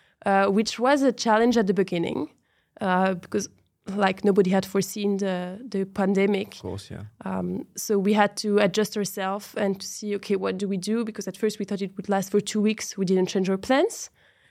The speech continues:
Speaker 1: Then we noticed it lasted way longer than expected. Uh, so in the four months period, we changed the entire plan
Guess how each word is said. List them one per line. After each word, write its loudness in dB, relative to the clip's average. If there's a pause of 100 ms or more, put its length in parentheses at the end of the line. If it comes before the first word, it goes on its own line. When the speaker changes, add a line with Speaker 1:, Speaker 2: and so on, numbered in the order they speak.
(140)
Speaker 1:
Then 4
we 4
noticed 4
it -4
lasted 2
way 4
longer 4
than 4
expected. -2 (680)
Uh, 4
so -4
in 6
the 6
four 2
months 2
period, 4
we 2
changed -2 (240)
the 2
entire 4
plan 4